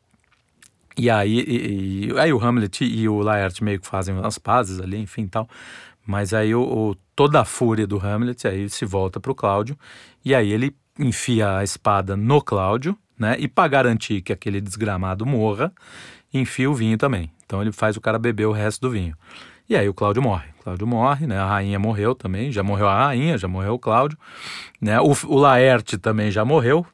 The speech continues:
Então, que maravilha, né? O Hamlet vai morrer. E um pouquinho antes de morrer, o Hamlet ouve um som de batalha, né?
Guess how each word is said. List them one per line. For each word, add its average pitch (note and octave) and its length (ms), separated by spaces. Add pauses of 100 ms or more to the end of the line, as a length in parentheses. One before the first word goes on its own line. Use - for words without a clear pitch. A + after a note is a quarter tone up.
(200)
Então, C#3 220
que F#3 180
maravilha, G#2+ 560
né? B2 100
O E3+ 180
Hamlet A2+ 440
vai C3 200
morrer. G#2 420 (540)
E F3 100
um G3 60
pouquinho C3+ 460
antes A#2 220
de C3 80
morrer, C#3+ 420
o C#3+ 140
Hamlet B2+ 380
ouve A2 120
um A#2 60
som A2 220
de G#2+ 80
batalha, D3 480
né? E3 120